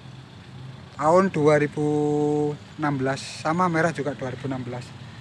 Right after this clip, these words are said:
Jadi untuk modifikasinya, lampu depan sudah kita custom proji, lampu fog lamp juga sudah terpasang,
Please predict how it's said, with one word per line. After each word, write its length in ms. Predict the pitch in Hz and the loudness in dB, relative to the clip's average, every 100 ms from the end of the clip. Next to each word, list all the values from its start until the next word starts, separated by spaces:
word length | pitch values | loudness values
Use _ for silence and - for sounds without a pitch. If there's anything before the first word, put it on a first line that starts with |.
| - | -14
Jadi 160 | - 175 | -2 0
untuk 160 | 170 | 0
modifikasinya, 960 | 160 160 143 151 147 151 151 160 185 196 - - - - - - - | 0 0 0 -4 0 0 2 2 2 0 -4 -6 -4 -6 -6 -8 -6
lampu 320 | 156 160 170 | 0 0 0
depan 240 | 170 185 180 | 0 2 2
sudah 240 | 160 160 | 2 0
kita 240 | 147 151 151 | 0 0 2
custom 320 | 151 156 151 | 0 -2 -2
proji, 400 | 147 135 135 151 - - - - - - - | -2 -2 -4 -4 -8 -12 -14 -16 -16 -16 -6
lampu 320 | 143 143 147 | -2 -2 -2
fog 160 | 160 143 156 | -4 -2 -2
lamp 160 | 151 | -2
juga 240 | 139 143 135 | -2 -4 -4
sudah 160 | 143 | -4
terpasang, 880 | 135 139 139 135 170 170 180 185 | -2 0 0 0 2 2 2 -2